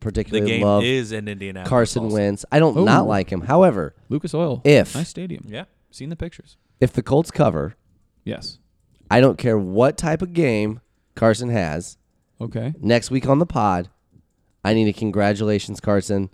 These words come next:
Speaker 1: You got to win.
Speaker 3: I'll even try to find his email. <laughs>
Speaker 1: That's all I need. Okay.
Speaker 3: Ginger Q B one <laughs> at gmail dot com.
Speaker 1: Left
Speaker 2: Carson
Speaker 1: or right-handed?
Speaker 2: Wentz.
Speaker 3: <laughs> Left-handed linebacker shuffle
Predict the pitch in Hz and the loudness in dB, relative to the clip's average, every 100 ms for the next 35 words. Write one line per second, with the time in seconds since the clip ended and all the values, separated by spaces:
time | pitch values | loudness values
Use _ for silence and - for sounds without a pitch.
0 | _ _ _ _ _ - 95 104 98 92 | _ _ _ _ _ -8 0 2 2 2
1 | 71 57 _ _ _ _ - 127 156 120 | -2 -6 _ _ _ _ -6 -4 -4 -6
2 | - 127 117 131 139 135 123 110 107 - | -8 -8 -6 -4 -4 -2 -2 -2 -4 -8
3 | _ _ _ - - - - _ _ _ | _ _ _ -20 -18 -18 -20 _ _ _
4 | - - 101 110 170 - - - - - | -20 -12 -8 -6 -8 -10 -20 -20 -20 -16
5 | 127 - - _ - - - 117 113 117 | -14 -14 -20 _ -20 -18 -6 -4 -2 -4
6 | 120 120 117 113 98 - - - - - | -2 -2 -2 -2 -4 -8 -18 -16 -14 -14
7 | - - - _ _ - 110 101 113 107 | -14 -14 -16 _ _ -12 -10 -6 -4 -4
8 | 101 101 - - - 90 90 113 107 113 | -2 -4 -6 -10 -8 -4 -2 2 4 4
9 | 117 107 92 82 - - - - - - | 4 2 0 -4 -12 -20 -18 -16 -16 -18
10 | - - - 214 139 - - - - - | -20 -20 -20 -4 -4 -4 -8 -10 -16 -20
11 | _ - 110 - 123 120 117 113 95 92 | _ -2 -2 0 0 0 0 -2 -2 -2
12 | 104 - 90 92 | -4 -6 -6 -6